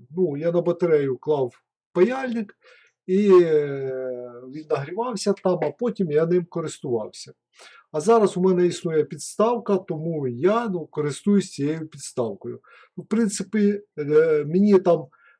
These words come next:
не потрібно ставити паяльник на довгий час, щоб він нагрівався. І,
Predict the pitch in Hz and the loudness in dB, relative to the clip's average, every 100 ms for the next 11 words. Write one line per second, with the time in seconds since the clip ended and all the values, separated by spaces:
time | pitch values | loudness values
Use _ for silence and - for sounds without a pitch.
0 | - 180 190 214 202 202 165 151 - 170 | 2 2 4 2 2 0 0 -2 0 0
1 | 156 156 147 156 185 233 208 180 156 151 | 0 -2 2 4 4 4 2 2 2 -2
2 | 139 139 147 139 - 196 220 196 - _ | 0 -2 -2 -4 0 2 2 0 -6 _
3 | _ _ _ - 143 147 190 180 156 160 | _ _ _ -10 -8 0 2 2 0 0
4 | 139 117 - - 117 117 | 0 -2 -4 -8 -8 -6